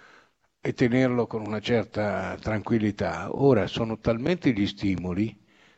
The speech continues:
tanti, tanti gli stimoli e tanti i rischi di cadere nella copia e nel ripetuto, che è diventato difficoltoso, se non impossibile, fare delle cose originali. Allora all'ultima ci metti dentro il colpo di magia,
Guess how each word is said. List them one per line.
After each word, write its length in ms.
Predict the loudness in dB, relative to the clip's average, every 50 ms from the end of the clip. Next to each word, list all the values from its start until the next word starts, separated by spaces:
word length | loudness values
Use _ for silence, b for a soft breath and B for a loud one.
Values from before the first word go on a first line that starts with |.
| b b 2
tanti, 520 | 4 6 6 6 2 -2 -6 -8 -8 -2
tanti 360 | 0 0 0 0 0 -2 -2
gli 140 | 0 0 -2
stimoli 460 | -2 0 0 0 0 0 0 -2 -2
e 40 | -2
tanti 320 | 2 0 0 0 0 -2
i 100 | -2 -2
rischi 320 | 0 0 -2 -2 -2 -4 -4
di 120 | -4 -4
cadere 400 | -2 -2 -2 0 2 2 2 2
nella 320 | 0 0 0 0 0 0 0
copia 380 | 4 4 4 6 6 4 2
e 20 | 2
nel 200 | -2 -4 -4 -4
ripetuto, 880 | -4 -4 0 -2 -2 0 0 0 2 2 2 2 0 0 0 -4 -8 B B B B B B B B B B B
che 140 | -2 2 2
è 60 | 4
diventato 520 | 4 4 2 2 0 0 -4 -2 -2 -2 -4
difficoltoso, 800 | -4 -2 -2 -2 -2 -2 0 0 0 2 2 2 2 2 0
se 160 | 0 0 0 0
non 220 | 0 0 -2 -2
impossibile, 600 | -2 0 0 -2 0 2 4 4 6 6 6 6
fare 260 | 4 2 -2 -2 -4 -4
delle 240 | -4 -4 -6 -6
cose 260 | -4 -2 -4 -2 0 0
originali. 640 | 0 0 -2 -4 -6 -6 -6 -6 -6 -6 -8 -10 B B B B B B B B
Allora 360 | B 2 4 4 4 4 4 4
all'ultima 520 | 4 4 2 2 2 0 -2 -2 -2 -2
ci 140 | -2 -2 0
metti 260 | 0 0 2 0 0
dentro 320 | 0 0 0 0 -2 -4
il 160 | -4 -4 -6 -2
colpo 340 | 0 0 0 4 4 2
di 120 | 2 2 0
magia, 580 | -2 -4 -4 -4 -4 -4 -2 -2 -4 -4 -6